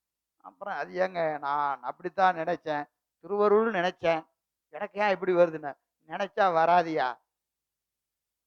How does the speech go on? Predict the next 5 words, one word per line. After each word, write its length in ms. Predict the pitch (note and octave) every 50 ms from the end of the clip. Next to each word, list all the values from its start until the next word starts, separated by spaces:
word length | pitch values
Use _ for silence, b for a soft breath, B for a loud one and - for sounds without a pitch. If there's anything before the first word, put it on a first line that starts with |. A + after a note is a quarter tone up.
| _ _ _ _ _ _ _ _ _ _ _ _ _ _ _ _ _ _ _
நினைச்சா 360 | E3 F#3 G#3 G3+ - G#3+ A3 B3 - - _ _ _ _ _ _
வராது. 420 | _ C#3 C#3+ D#3 D#3 D3 C3 B2+ _ _
வருதுன்னு 380 | G3 G#3 B3 C4 C4 B3 B3 A#3+
என்ன 100 | A3+ A3+
அர்த்தம்? 360 | G#3+ F#3+ - F3+ D#3 B2 G#2+